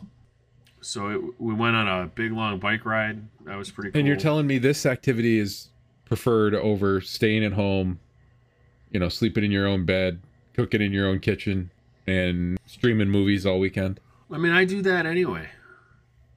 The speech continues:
Speaker 1: What I, actually, what I didn't like is, so Al-, Allegheny has no cell service. Can't get any connection to
Speaker 2: Mm-hmm.
Speaker 1: anything. But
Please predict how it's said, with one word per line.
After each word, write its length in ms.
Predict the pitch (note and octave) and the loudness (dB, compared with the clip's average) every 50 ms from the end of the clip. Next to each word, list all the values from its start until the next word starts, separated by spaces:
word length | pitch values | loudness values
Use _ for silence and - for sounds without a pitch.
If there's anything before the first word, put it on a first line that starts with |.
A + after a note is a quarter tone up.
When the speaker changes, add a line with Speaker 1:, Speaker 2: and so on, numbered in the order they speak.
| _ _ - | _ _ -4
Speaker 1:
What 200 | B2+ D3+ E3 E3+ | 0 2 4 4
I, 260 | E3+ D3 C3 A#2 - - C3+ A#2+ A#2+ C3 | 4 4 4 0 -6 -10 -10 -6 -2 2
actually, 340 | C#3+ D3+ D#3 - - F3+ D#3 | 2 2 2 4 2 2 2
what 140 | C#3+ C3+ B2+ | 4 4 2
I 60 | A2+ | 2
didn't 320 | G#2 - B2+ C3+ C3+ C3 A#2+ | 2 2 0 0 2 2 2
like 300 | A2+ A2+ A2 G2+ - G2+ | 2 2 2 2 0 -2
is, 220 | F#2+ F#2 F#2 - | -2 -2 -2 -2
so 200 | - A2 G2+ G#2 | -4 -2 0 2
Al-, 340 | G#2 G#2 A2+ B2+ C#3 C3+ C3+ - - - - - - - - - - | 2 4 4 4 2 2 -2 -6 -12 -20 -20 -20 -20 -20 -20 -10 -6
Allegheny 500 | A2+ A2+ A2 G#2 A#2 A2+ A2 G#2 G2 F#2 | -4 -4 0 2 4 4 4 2 0 -2
has 240 | F#2+ F#2 F2 F#2 G2 | -4 -6 -8 -8 -8
no 240 | G2 G2+ G2+ G2 | -6 -4 -4 -4
cell 300 | F#2+ - - F#2+ F#2 F2+ F2 | -4 -4 -4 -4 -4 -4 -4
service. 480 | - - D#2+ C#2 B1+ B1 - - - | -6 -8 -8 -12 -14 -16 -18 -18 -18
Can't 280 | - - A2 G#2 G2 F2+ | -16 -10 -8 -8 -8 -6
get 160 | - G2 F#2 | -6 -6 -6
any 240 | F2+ F2 D#2+ F2 D#2+ | -4 -6 -6 -8 -10
connection 440 | - - F2 E2 D#2+ - - - A#2 F#2+ | -12 -12 -12 -12 -10 -12 -8 -8 -6 -2
to 100 | G#2+ G#2+ | -2 -2
Speaker 2:
Mm-hmm. 100 | F#2+ D#2+ | -2 -4
Speaker 1:
anything. 320 | D#2+ D#2 D#2 D#2+ D#2 - - | -8 -12 -14 -16 -16 -14 -10
But 220 | F#2 F#2 F#2 F#2 | -8 -8 -8 -8